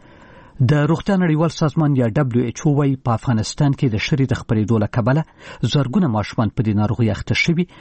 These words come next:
او په روان کال کې نږدې سل تنه ماشومان له دې کبله مړه شوي دي. د دبلیو ایچ او ویاندې مارګریت هاریس پرون له کابله د ویډیو کنفرانس له لارې په جنوا کې خبریالانو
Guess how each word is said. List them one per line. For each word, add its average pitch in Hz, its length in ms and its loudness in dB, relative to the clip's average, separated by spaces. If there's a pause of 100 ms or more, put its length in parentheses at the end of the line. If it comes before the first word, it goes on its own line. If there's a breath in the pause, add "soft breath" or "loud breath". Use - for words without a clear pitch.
(160 loud breath)
او 147 80 0
په 156 180 0
روان 151 200 2 (100)
کال 151 160 2
کې 147 160 0
نږدې 120 200 0 (120)
سل 185 180 0
تنه 110 140 2 (100)
ماشومان 107 380 -2
له 107 100 -2
دې 110 160 0
کبله 117 300 0
مړه 143 200 2
شوي 104 260 0
دي. - 60 -6 (600 loud breath)
د 131 140 2
دبلیو 123 320 0
ایچ 131 160 -6
او 139 120 2
ویاندې 131 520 2
مارګریت 123 560 0
هاریس 120 300 0 (140)
پرون 117 240 2
له 110 160 -4
کابله 123 300 0 (420 loud breath)
د - 20 2 (100)
ویډیو 113 260 0
کنفرانس 143 400 0 (100)
له 120 100 0
لارې 104 240 0
په 123 140 0
جنوا 107 280 0
کې - 160 -8
خبریالانو 107 540 2